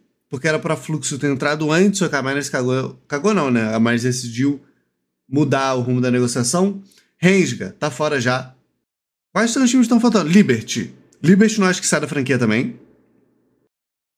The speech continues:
Aí a N T Z e quem? Faltam dois times. Ah, Flamengo, que aí é Los Grandes já.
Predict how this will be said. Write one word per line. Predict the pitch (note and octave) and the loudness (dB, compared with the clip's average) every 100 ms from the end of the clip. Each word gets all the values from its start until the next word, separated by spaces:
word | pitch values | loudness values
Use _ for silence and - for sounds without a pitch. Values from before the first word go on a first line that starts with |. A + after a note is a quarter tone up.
| _ _ _ | _ _ _
Aí | C#3+ E3 F3+ | -2 2 4
a | |
N | F#3 F#3 F#3 | 6 6 4
T | F#3+ | 2
Z | E3 G3+ | 4 4
e | |
quem? | G#3 F#3+ C3 - - _ _ _ _ _ _ _ _ _ _ _ _ _ _ _ _ | 4 0 0 -6 -16 _ _ _ _ _ _ _ _ _ _ _ _ _ _ _ _
Faltam | - D#3 E3 | -8 -4 0
dois | G3 G#3+ | 2 2
times. | G3+ E3+ - - _ _ _ _ _ _ _ _ | 0 -2 -4 -10 _ _ _ _ _ _ _ _
Ah, | D#3+ E3 | -2 -2
Flamengo, | F3 E3+ D#3+ C#3 A2+ | -2 -2 0 0 -2
que | C3 | -2
aí | C3 B2 | 2 2
é | B2+ C3 B2+ | 2 0 0
Los | C3 B2 | 0 -2
Grandes | A2+ A#2 A2 F#2+ | 0 0 0 -2
já. | G2 E2+ | -4 -6